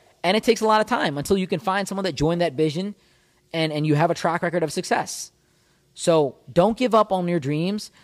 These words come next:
Stay focused, stay locked in. Understand that your dreams might not be to be a C E O and entrepreneur.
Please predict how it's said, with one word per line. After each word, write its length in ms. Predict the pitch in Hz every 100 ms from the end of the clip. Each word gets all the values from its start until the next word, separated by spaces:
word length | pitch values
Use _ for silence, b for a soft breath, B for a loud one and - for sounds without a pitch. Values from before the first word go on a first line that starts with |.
| b
Stay 240 | - 156
focused, 400 | - 180 196 220
stay 180 | 196 147
locked 320 | 156 170 -
in. 260 | 180 220 214 b b b
Understand 400 | 180 220 - 208
that 160 | 185 -
your 100 | 190
dreams 340 | 135 180 220
might 200 | 147 180
not 200 | 202 196
be 140 | 180 214
to 60 |
be 160 | 170 170
a 40 |
C 280 | 151 190 151
E 40 | 165
O 120 | 165
and 80 | 156
entrepreneur. 400 | 143 151 156